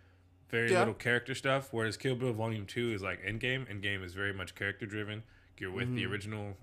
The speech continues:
Speaker 1: Avengers plus a couple of the side pieces. And, <clears throat> and that gives you a chance to really, um, just kind of, uh, wrap up character arcs that have been going on for the past twenty,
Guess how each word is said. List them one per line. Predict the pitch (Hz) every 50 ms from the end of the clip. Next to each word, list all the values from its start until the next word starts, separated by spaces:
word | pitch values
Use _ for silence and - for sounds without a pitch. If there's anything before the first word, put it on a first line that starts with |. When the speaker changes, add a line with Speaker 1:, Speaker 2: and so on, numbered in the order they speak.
| 107
Speaker 1:
Avengers | 104 101 104 104 104 107 107 107 107 - -
plus | - - 104 92 95 95 - - - 98
a | 98
couple | - - 92 90 - 95 92
of | 90 87
the | 82
side | - 101 98 98 98 95
pieces. | - 104 101 - 101 98 92 - - - - - - - - - -
And, | - 107 110 107 104 98 98 - -
<clears throat> | 196 - - 254 254 - 240 233 - 226 190 165 127 - - - - - - - - - - - - - - - - - 123
and | 127 131
that | 127 117
gives | 107 131 139 120 117
you | 117 117
a | -
chance | - - 123 120 113 113 - -
to | - 110
really, | 104 107 110 113 113 110 107 101 - - - - - - - -
um, | - 117 110 110 107 104 101 95 90 - - - - - - - - -
just | - 127 117 107 -
kind | - 131 123 117 110 107
of, | 104 98 95 - - - -
uh, | - 113 101 98 98 98 95 95 92 117 123
wrap | 110 110 110 110 110 - -
up | - 110 110 107 - - - - -
character | - 120 113 113 113 - - 120 -
arcs | 117 113 110 110 - -
that | 110 104
have | 104 101
been | 113 107
going | 101 107 110 110 113
on | 113 113 113 110 110
for | - 117
the | 113 107
past | - 123 117 117 110 107 - -
twenty, | - - 120 117 117 113 113 113 113